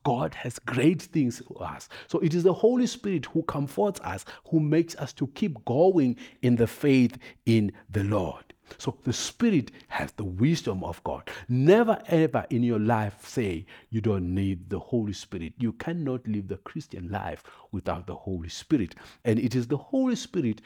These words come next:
will actually help you to mature in Christ. As, as you mature in Christ, there are deeper things that you will understand, that you will m-, understand in your life about God and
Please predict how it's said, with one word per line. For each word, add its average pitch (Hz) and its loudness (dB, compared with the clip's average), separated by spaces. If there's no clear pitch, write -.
will 127 2
actually 107 -2
help 113 -6
you 117 -6
to - -10
mature 101 -4
in 92 -6
Christ. - -6
As, 107 2
as 269 8
you 277 2
mature 214 2
in 151 2
Christ, 104 -2
there 107 -2
are - -4
deeper - -6
things 107 -2
that 98 -6
you 101 -2
will 98 -4
understand, 87 -6
that 98 -4
you 101 -2
will 101 -4
m-, 110 0
understand 107 -2
in 104 0
your 101 -2
life 92 0
about 110 -4
God 92 -6
and 87 -6